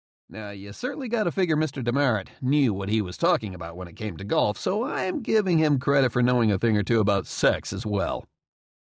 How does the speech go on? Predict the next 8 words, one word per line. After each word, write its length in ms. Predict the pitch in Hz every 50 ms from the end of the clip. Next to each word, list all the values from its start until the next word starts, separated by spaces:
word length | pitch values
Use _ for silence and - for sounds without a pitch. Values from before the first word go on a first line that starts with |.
| _ _ _ - - - - - - _ _ _ _
Words 520 | - 101 117 139 160 165 165 165 139 - -
to 160 | - 143 147
live 340 | 156 170 170 165 139 117 113
by, 440 | 123 117 113 110 104 98 95 90 85
if 220 | 82 80 80 -
you 120 | 80 85
ask 280 | 92 101 101 98 - -
me. 400 | 117 120 120 110 107 104 98